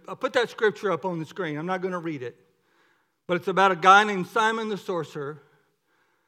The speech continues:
who had c-, accepted Christ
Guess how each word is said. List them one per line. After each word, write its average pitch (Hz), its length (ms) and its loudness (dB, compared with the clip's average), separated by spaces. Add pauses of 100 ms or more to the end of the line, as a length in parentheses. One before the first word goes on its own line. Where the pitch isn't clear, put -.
(640)
who 196 440 0 (840)
had 180 180 2 (260)
c-, 269 80 -8
accepted 254 580 -2
Christ 160 580 -4